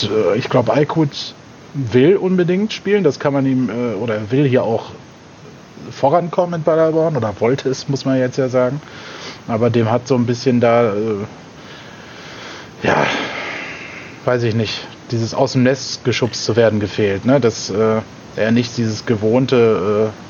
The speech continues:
äh, harmonische Umfeld hat, ähm, mit seinen Best Buddies und, äh, Mama und überhaupt Family halt dabei, sondern dass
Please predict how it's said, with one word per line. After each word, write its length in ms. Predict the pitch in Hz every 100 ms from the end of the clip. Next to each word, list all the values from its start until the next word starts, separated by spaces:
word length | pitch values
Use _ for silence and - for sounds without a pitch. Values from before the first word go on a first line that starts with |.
| -
äh, 20 |
harmonische 500 | 117 113 123 127 120
Umfeld 440 | 110 143 - 127
hat, 220 | 131 123 - - - - - - - -
ähm, 340 | 113 107 107 - - -
mit 140 | 113 107
seinen 240 | 113 110
Best 240 | 110 104 -
Buddies 480 | 117 117 117 -
und, 460 | 98 101 104 - -
äh, 300 | 90 101 101 - - - - - - - 107
Mama 400 | 117 117 113 110
und 280 | 107 104 110
überhaupt 300 | 110 117 -
Family 400 | 120 123 120 120
halt 280 | 117 113
dabei, 340 | 123 117 117 123
sondern 380 | 110 110 107 107
dass 420 | 107 - -